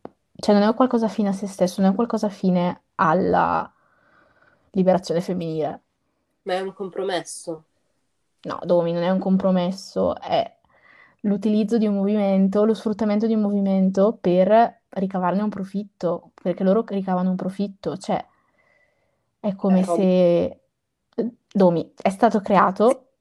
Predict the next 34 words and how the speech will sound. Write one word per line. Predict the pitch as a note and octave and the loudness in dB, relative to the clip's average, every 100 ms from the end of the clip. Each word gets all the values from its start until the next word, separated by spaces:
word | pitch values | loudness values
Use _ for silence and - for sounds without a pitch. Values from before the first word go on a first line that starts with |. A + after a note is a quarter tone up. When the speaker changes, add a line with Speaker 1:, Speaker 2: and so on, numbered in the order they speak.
| _ | _
Speaker 1:
cioè, | - F3 | -4 -2
è | |
sta-, | F#3 A3 | 2 0
è | A#3+ | 0
una | A3 | -2
pagina | G#3+ A3+ G#3 G3 - | 0 0 0 -6 -10
femminista | - G#3+ G3+ G3 F#3 - G3 A3 D4 _ - | -6 -2 0 0 -2 -4 -6 -6 -6 _ -14
che | - F#3+ G#3 - _ _ | -4 -2 -2 -4 _ _
ti | - | -4
vende | F#3+ F3 A3 | -2 -2 -4
cose. | G#3 F3 G3 F#3+ - _ _ _ _ _ _ _ _ _ _ _ _ _ _ _ | -4 -2 -2 -6 -10 _ _ _ _ _ _ _ _ _ _ _ _ _ _ _
Speaker 2:
Eh, | - C#4 - | -10 -8 -6
ma | F#3 E3 | -6 -4
le | G3 G#3+ | -2 -4
cose | - E4 G4 | -2 -2 -2
te | F#3 | -2
le | E3+ | -2
vendono | E3 E3+ E3 D#3+ | -2 -2 -4 -6
comunque. | D#3 E3 F#3 F3+ F3 E3+ | -8 -6 -8 -8 -10 -14
Cioè, | - - | -16 -18
scusami, | - - G3 E3+ E3 - | -18 -12 -10 -10 -12 -10
allora, | F3+ E3+ D3+ D3 | -8 -6 -8 -10
Speaker 1:
<laughs> | - C#4+ B3 A#3+ | -4 -4 -4 -2
Speaker 2:
adesso | A#3 B3 A3+ | -2 -2 -4
loro | A3 G#3 | -4 -4
hanno | F#3+ G3 | -8 -8
fatto, | A#3 - G3+ E3 _ | -10 -10 -14 -14 _
no, | G#3 F#3+ E3+ | -14 -12 -12
perché | G#3 - A3+ - _ | -16 -16 -16 -18 _
chi, | A#3 A#3+ F3 | -18 -16 -16
dietro | G#3+ G3 G#3 D#4 - G#3+ | -20 -18 -14 -12 -12 -16
ci | - | -16
sta, | - - A3 F3+ D#3+ | -16 -12 -10 -10 -10
mm, | E3 | -10